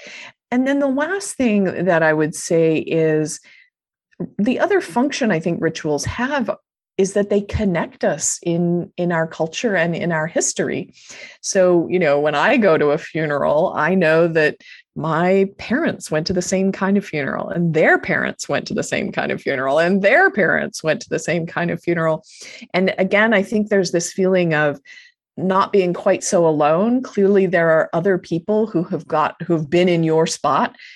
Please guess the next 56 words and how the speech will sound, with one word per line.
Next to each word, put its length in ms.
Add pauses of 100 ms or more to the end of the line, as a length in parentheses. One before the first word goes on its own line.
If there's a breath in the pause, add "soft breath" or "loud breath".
(240 loud breath)
and 300
have 180
also 340
found 300
a 60
way 200
through 380
it. 220 (220 loud breath)
And 140
so 160
even 240
if 100
I 80
can't 340
see 160
a 80
way 180
through 240
it 80
at 200
that 220
moment, 560 (560 loud breath)
I 80
kind 260
of 80
have 160
a 40
little 220
bit 140
of 100
faith 460
that 320
because 640
others 340
have 220
done 220
it 200
and 280 (300 loud breath)
others 300
have 160
stood 440
literally 540
in 140
my 160
shoes 440
at 220
a 60
funeral 500
like 340
this 340
or 120
at 100
a 40
memorial 520
like 280
this, 340